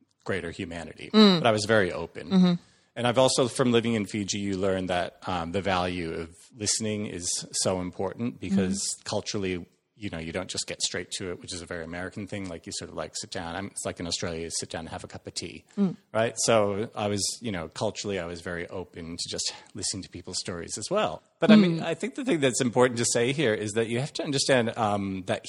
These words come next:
Speaker 1: he was, like, he, he was a, like, a beautiful looking person,
Speaker 2: Yeah,
Speaker 1: like,
Speaker 2: right.
Speaker 1: not like a model,
Speaker 2: Mm-hmm.
Speaker 1: but, like, you know, it's sort of like, um, like a Greek god, like something that had been chiseled out of, you know,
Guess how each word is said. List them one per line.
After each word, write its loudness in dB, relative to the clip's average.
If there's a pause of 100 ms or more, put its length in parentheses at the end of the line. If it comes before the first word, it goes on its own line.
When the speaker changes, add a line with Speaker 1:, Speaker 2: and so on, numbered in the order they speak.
Speaker 1:
he -2
was, 0
like, 4 (800)
he, -6
he 2
was 4
a, 2 (180)
like, 2
a 2
beautiful -2
looking -6
person, -4
Speaker 2:
Yeah, 6
Speaker 1:
like, 6
Speaker 2:
right. 4
Speaker 1:
not 4
like 4
a 2
model, 2
Speaker 2:
Mm-hmm. 8 (140)
Speaker 1:
but, 0
like, 0 (840)
you 2
know, 6
it's 2
sort 4
of 2
like, 2
um, -2 (140)
like -8
a -4
Greek -10
god, -6
like -6
something -8
that -6
had -8
been -8
chiseled -4 (120)
out -4
of, -12
you -4
know, 2